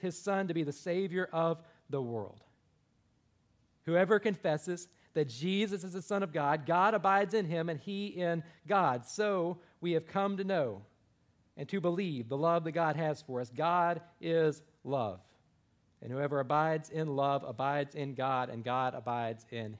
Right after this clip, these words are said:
him. By this is love perfected with us, so that we may have confidence for the day of judgment, because he is, because as he is, so also are we in this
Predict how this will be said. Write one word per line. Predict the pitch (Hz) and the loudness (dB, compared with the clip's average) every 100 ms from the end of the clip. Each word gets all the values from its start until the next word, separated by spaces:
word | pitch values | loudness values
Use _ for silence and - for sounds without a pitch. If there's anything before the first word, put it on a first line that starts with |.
| - | -14
him. | 104 - _ _ _ _ _ _ _ _ _ _ - | -16 -18 _ _ _ _ _ _ _ _ _ _ -10
By | 117 | -6
this | 110 143 147 - | -2 -2 -2 -6
is | 139 123 | -10 -2
love | 135 135 | -2 -2
perfected | - 123 139 135 135 | -4 -6 -6 -6 -6
with | 127 | -4
us, | 147 135 - - - _ _ _ _ _ _ _ | -4 -4 -8 -20 -20 _ _ _ _ _ _ _
so | 131 | -8
that | 127 | -4
we | 139 | -2
may | 143 | -2
have | 131 - | -4 -6
confidence | - 160 160 160 151 - | -4 -2 0 0 -2 -4
for | 151 | -6
the | 135 | -2
day | 147 147 | 2 2
of | 139 | 0
judgment, | 143 139 135 131 | 0 -2 -2 -8
because | 127 143 113 | -6 -6 -8
he | - 175 180 - _ - | -8 -8 -8 -12 _ -8
is, | 143 147 - - _ _ | -6 -6 -8 -20 _ _
because | 123 156 131 | -6 -4 -4
as | 156 165 180 | -2 0 -2
he | 190 180 | -4 -6
is, | 139 127 139 - _ _ _ _ _ _ _ | -4 -4 -6 -12 _ _ _ _ _ _ _
so | - 165 175 | 0 2 4
also | 180 160 - 143 139 | 2 2 0 -2 -2
are | 131 | -4
we | 131 175 127 113 113 _ - | -2 -4 -4 -8 -12 _ -10
in | 139 135 131 110 - | -6 -6 -6 -12 -10
this | 127 127 117 - | -4 -4 -6 -18